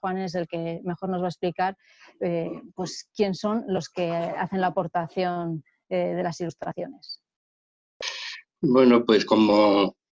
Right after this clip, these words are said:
Speaker 2: decía antes, nuestro objetivo es hacer siempre obras de, de, de esas piezas únicas, ¿no? Obras, eh, obras únicas. Pero bueno, yo antes de, de todo quería dar también aquí las gracias a, a la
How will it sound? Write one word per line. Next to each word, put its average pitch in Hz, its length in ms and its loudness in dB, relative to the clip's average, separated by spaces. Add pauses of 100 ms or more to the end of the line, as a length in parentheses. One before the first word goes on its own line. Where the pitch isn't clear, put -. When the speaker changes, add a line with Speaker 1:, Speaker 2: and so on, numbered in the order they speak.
(320)
Speaker 2:
decía 120 1080 6
antes, 127 540 2 (240)
nuestro 110 920 2
objetivo 131 520 4
es 131 180 4
hacer 123 280 2
siempre 123 580 2
obras 117 420 0
de, 101 140 2
de, 90 640 -4
de 95 220 -6 (160)
esas - 240 0
piezas 98 400 2
únicas, 87 340 -6
¿no? 110 160 -2 (460)
Obras, 117 480 4 (100)
eh, 98 540 2
obras 113 320 4
únicas. 87 420 0 (400)
Pero 110 140 6
bueno, 131 160 8
yo 139 200 6
antes 156 400 2
de, 120 420 4
de 110 160 -2
todo 131 340 0
quería 113 260 2
dar 117 220 2
también 107 320 0
aquí 104 180 -4
las 95 180 -2
gracias 110 480 -2
a, 90 200 -4
a 85 460 -10
la 95 120 0